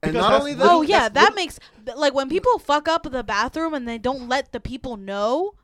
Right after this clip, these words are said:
Speaker 3: that's messed up.
Speaker 1: Not only that, it won't be dealt with if it's not me or you.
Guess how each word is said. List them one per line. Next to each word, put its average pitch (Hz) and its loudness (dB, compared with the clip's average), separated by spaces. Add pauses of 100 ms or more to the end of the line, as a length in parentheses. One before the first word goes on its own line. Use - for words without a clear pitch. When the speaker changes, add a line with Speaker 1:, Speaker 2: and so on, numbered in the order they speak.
Speaker 3:
that's 269 -4
messed 262 -8
up. 233 -4
Speaker 1:
Not 156 0
only 185 -4
that, 120 -4 (960)
it 156 -2
won't 170 -4
be 151 -6
dealt 139 -4
with 120 -10
if 98 -14
it's - -18
not 107 -8
me 110 -10
or 104 -8
you. 92 -14